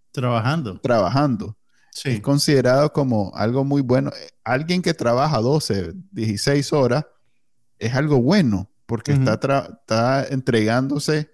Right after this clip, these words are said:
Speaker 2: completamente.
Speaker 1: Claro.
Speaker 2: O sea, es otra cosa, pues,
Speaker 1: Y,
Speaker 2: es,
Speaker 1: y,
Speaker 2: es
Speaker 1: y,
Speaker 2: muy
Speaker 1: y otra
Speaker 2: interesante.
Speaker 1: cosa, y otra cosa interesante que, que, que es parte del tejido de la serie, tiene que ver también con el sentido del honor.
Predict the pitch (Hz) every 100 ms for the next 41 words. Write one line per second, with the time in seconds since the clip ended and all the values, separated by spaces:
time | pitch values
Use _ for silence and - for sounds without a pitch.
0 | _ - 113 117 135 139 131 139 147 156
1 | 160 _ _ _ _ _ - 131 147 113
2 | 95 - - 127 131 - - 147 131 90
3 | - 262 156 - 165 151 156 131 143 139
4 | 143 190 185 185 - 123 123 135 175 170
5 | 170 185 180 147 - 160 131 135 120 101
6 | 110 - - 98 98 - 131 127 147 135
7 | 120 110 120 147 139 110 110 156 104 107
8 | 127 - - - _ - 123 151 156 -
9 | 120 120 120 131 139 165 151 - - -
10 | 123 156 151 117 95 127 180